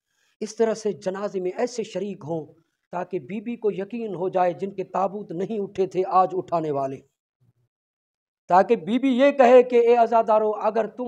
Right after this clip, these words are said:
होते तो मेरे आन मोहम्मद के जनाजे उठाए जाते, उनके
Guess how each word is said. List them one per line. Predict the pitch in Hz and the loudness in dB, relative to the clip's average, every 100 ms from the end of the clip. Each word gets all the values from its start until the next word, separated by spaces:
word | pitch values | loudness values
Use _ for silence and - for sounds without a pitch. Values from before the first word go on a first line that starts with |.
| 190 | -4
होते | 185 196 202 190 | -4 -2 -2 -2
तो | 190 185 | -4 -6
मेरे | 190 180 180 | -6 -6 -4
आन | 185 190 170 | -4 -4 -6
मोहम्मद | 160 180 185 175 180 | -8 -8 -8 -8 -8
के | 156 | -6
जनाजे | 160 160 139 | -4 -4 -6
उठाए | 151 - 170 143 | -8 -6 -8 -8
जाते, | 127 117 - _ _ _ _ | -12 -18 -20 _ _ _ _
उनके | 196 185 | -10 -6